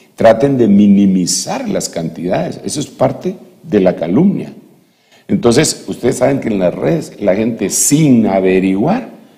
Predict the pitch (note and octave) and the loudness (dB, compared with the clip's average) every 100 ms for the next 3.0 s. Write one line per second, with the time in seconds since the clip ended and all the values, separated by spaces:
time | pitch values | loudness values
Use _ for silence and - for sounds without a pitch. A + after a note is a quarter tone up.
0 | _ G2 G2 A2 A#2+ - D#3+ F#3 - - | _ 0 2 4 2 -2 -2 -2 -4 -6
1 | G2 G#2 C3 B2+ B2 A#2 C#3 E3 - G2 | -2 2 2 0 -4 -2 -2 -2 -8 -2
2 | A2+ G#2 A#2+ D3+ D#3+ E3 D3 E3 G#3+ A#3+ | 2 4 4 4 4 2 2 2 0 -4